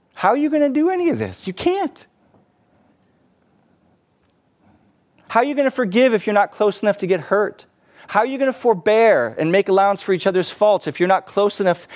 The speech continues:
to get irritated and frustrated? This passage massively assumes proximity to one another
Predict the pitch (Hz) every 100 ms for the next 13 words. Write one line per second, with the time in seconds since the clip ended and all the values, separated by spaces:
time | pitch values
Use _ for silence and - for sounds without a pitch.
0 | - - 185 190 220 233 - 160 131 131
1 | - - - - 120 107 104 131 _ _
2 | _ _ _ _ _ _ _ _ - 320
3 | - - 262 277 226 160 135 - - _
4 | _ _ _ - 180 220 294 320 - 226
5 | 220 196 175 - 196 180 117 110 - -
6 | - 190 - - 214 233 240 285 - _
7 | _ _ _ _ _ _ _ _ - 180
8 | 180 196 196 175 131 107